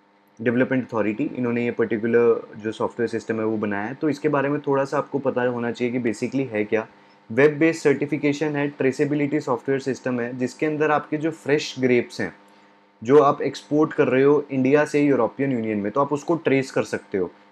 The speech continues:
ठीक है, कि क्या, अ, जैसे for example जब ट्रांसपोर्टेशन हो रहा है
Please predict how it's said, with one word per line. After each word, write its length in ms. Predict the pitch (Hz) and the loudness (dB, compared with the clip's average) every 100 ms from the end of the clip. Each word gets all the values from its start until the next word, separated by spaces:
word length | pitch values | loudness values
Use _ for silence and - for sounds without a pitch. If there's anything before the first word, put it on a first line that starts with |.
| - | -6
ठीक 100 | 123 | 2
है, 120 | 147 | 2
कि 120 | 139 | 2
क्या, 220 | 135 127 | 2 2
अ, 420 | 127 127 120 120 110 - - - - | 2 0 2 2 2 -2 -20 -8 -4
जैसे 220 | 113 135 | -4 -4
for 220 | 127 117 | -2 -2
example 320 | 113 120 113 | -2 -6 -4
जब 120 | 123 | -6
ट्रांसपोर्टेशन 760 | 123 120 107 - 135 127 - 131 | -4 -4 -4 -4 -2 -2 -4 -4
हो 140 | 113 | 0
रहा 100 | 113 | 0
है 220 | 95 - | 0 -6